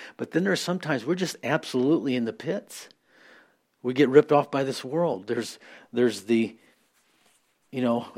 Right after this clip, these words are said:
what looks like a mountaintop experience in glory, you know, Mount Hermon,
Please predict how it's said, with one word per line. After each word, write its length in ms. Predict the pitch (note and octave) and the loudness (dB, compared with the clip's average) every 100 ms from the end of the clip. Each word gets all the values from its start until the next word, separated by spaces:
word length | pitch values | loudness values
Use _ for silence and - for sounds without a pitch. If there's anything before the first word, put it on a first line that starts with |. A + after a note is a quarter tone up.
| G#2 | -6
what 240 | A#2+ C#3+ | 2 4
looks 240 | D3 D3+ D3 | 6 4 4
like 200 | B2+ C3+ | 2 0
a 100 | - | -6
mountaintop 580 | C#3 C#3 D3 - C3+ C3+ | 2 4 4 2 -2 -2
experience 440 | B2 - C#3 C3 | -4 -2 0 0
in 200 | A#2+ A2 - - | -4 -8 -12 -4
glory, 480 | D3 C3+ D3 C#3+ A#2 | 6 10 10 10 8
you 140 | A#2 | 4
know, 120 | A2+ A#2+ | 0 0
Mount 260 | A#2+ B2 | 2 0
Hermon, 440 | A#2 D3+ A#2+ A2 | 0 0 2 0